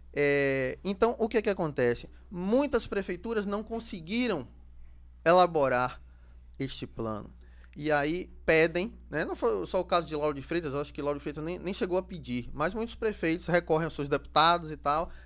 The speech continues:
e pedem que o prazo seja estendido. Por quê? Se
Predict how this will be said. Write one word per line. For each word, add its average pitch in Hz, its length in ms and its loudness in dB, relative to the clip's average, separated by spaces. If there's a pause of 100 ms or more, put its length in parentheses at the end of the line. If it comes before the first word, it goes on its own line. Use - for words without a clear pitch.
e 208 80 -8
pedem 180 420 -2 (240)
que 226 120 -4
o 220 80 0
prazo 185 380 2
seja 185 280 0
estendido. 202 560 -6 (500)
Por 247 200 2
quê? 135 280 0 (440)
Se 226 760 0